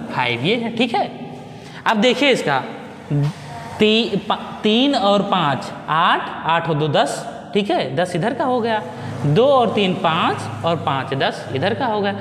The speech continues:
यानी दोनों साइड आपका बराबर है, कोई परिवर्तन नहीं हुआ आंसर में। जे-, ये तो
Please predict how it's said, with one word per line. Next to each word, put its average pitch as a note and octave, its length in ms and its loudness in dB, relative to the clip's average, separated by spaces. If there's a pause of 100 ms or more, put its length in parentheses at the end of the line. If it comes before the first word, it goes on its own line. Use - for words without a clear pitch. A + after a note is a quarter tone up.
(240)
यानी E3+ 300 2
दोनों F#3 300 2
साइड F#3 300 2
आपका D3+ 280 2
बराबर C#3+ 640 -2
है, F#3 100 -2
कोई A3 220 0
परिवर्तन F#3+ 840 -2
नहीं F3+ 200 4
हुआ E3 160 4
आंसर D#3+ 320 0
में। D#3 220 -2 (300)
जे-, F3+ 340 0
ये A3+ 160 6
तो C#4+ 280 4